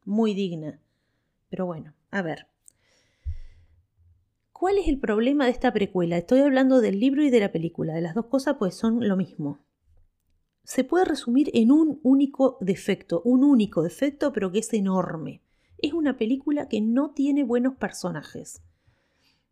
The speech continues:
Yo dije recién, hace menos de un minuto, que sí que Snow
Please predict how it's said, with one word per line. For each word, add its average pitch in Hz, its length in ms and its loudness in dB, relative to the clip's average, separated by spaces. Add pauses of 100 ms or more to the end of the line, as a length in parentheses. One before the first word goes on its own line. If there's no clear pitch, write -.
(480)
Yo 302 360 -2
dije 320 580 -2
recién, 233 540 0
hace - 320 -10 (120)
menos 214 460 0
de 214 80 4
un 226 80 6
minuto, 220 540 2
que 190 120 -6
sí - 220 -8
que - 220 -6
Snow 214 260 -2